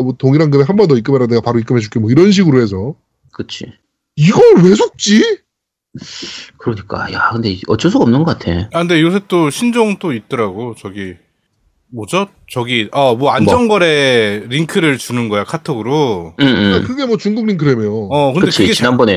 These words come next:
Speaker 3: 자-, 잘못된 링크야 그게.
Speaker 1: 예.
Speaker 2: 그러니까.
Speaker 1: 이거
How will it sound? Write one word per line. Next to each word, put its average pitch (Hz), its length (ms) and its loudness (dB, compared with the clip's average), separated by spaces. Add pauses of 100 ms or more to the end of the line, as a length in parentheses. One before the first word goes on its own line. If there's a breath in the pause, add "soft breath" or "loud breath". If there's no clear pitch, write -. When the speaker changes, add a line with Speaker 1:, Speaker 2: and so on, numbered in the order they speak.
Speaker 3:
자-, - 120 -6
잘못된 190 320 -2
링크야 120 380 -4
그게. 87 360 -14 (400)
Speaker 1:
예. 135 320 -2
Speaker 2:
그러니까. 104 500 0 (260)
Speaker 1:
이거 202 840 2